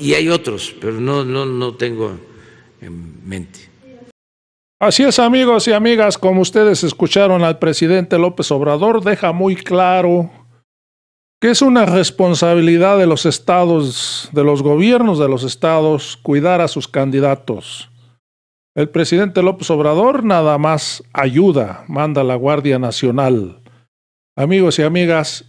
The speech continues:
Speaker 2: estos señores, los gobiernos del estado se hacen a un lado tratando de responsabilizar al gobierno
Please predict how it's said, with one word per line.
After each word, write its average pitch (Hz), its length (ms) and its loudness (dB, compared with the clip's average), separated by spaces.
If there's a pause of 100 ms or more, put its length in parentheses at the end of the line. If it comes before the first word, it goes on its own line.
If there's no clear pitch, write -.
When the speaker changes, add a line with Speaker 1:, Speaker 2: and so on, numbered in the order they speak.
(160)
Speaker 2:
estos 180 440 -2
señores, 202 1040 0 (640)
los 151 320 0
gobiernos 180 560 2
del 156 140 0
estado 233 540 0
se 180 200 0
hacen 185 420 0
a 175 120 2
un 185 200 2
lado 233 340 2
tratando 185 500 -2
de 160 140 0
responsabilizar 156 1080 -2
al 151 120 0
gobierno 147 720 0